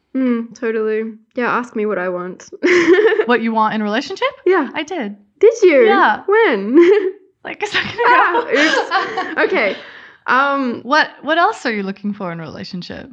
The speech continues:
Speaker 1: I think, like, what I'm looking for is very, like,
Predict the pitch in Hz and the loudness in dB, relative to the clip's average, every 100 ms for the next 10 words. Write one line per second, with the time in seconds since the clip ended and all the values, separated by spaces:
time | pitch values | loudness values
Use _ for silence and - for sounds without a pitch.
0 | - 220 285 294 339 - 339 320 - _ | -4 -2 0 0 -2 0 -4 -4 -16 _
1 | _ - 220 220 220 214 226 226 226 285 | _ -14 -2 0 2 0 0 2 2 0
2 | 302 - 269 330 330 - 220 202 - - | -4 0 0 2 2 2 2 0 -14 -20
3 | _ - 175 196 220 226 220 214 196 - | _ -4 0 2 0 0 -4 -6 -8 -12
4 | - _ 220 180 175 - | -18 _ -8 -6 -6 -8